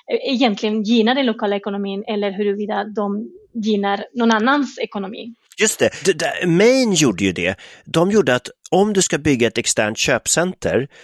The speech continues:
Speaker 2: så måste du visa att det gynnar den totala ekonomin. Och efter att den lagen infördes så har de inte byggt ett enda sånt centrum. För det missgynnade alltid,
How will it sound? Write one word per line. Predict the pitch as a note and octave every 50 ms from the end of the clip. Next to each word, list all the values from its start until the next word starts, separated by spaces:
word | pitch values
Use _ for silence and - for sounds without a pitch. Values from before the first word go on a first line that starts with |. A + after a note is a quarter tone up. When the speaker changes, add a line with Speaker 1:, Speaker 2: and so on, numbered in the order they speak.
| - -
Speaker 2:
så | - - C3
måste | A#2+ B2+ - - - A#2+
du | B2
visa | A#2 C3+ A#2+ - - A2+
att | G#2 -
det | A2+
gynnar | G#2+ F#2+ B2+ B2 G#2 F#2+ G2
den | G2 G2+
totala | - - A2 - A2+ G2+ G2+ G#2
ekonomin. | - - A#2 A#2+ C3+ D3 C3 A2+ A2
Och | A#2
efter | - D3+ C#3+ - - D#3+
att | C#3+ -
den | A2+ A2 A2
lagen | A2 G#2+ G#2 G2+ A2+ A2
infördes | A2 G2+ F2+ - - C3+ B2 G#2 G2
så | - A#2
har | A2+
de | A2
inte | G2 - G#2+
byggt | G2 G2 -
ett | G#2+ - A2
enda | G#2 F#2+ G2 G#2+ A#2+ G2
sånt | - - - - F#2+ - G2 -
centrum. | - - D2 E2 - - G2+ F#2
För | - G#2
det | G#2 G#2
missgynnade | A#2 A#2+ - - - A#2 G#2+ A#2 A2+ G#2 A2+
alltid, | G#2+ G2 E2+ - - - A2 G#2+ G#2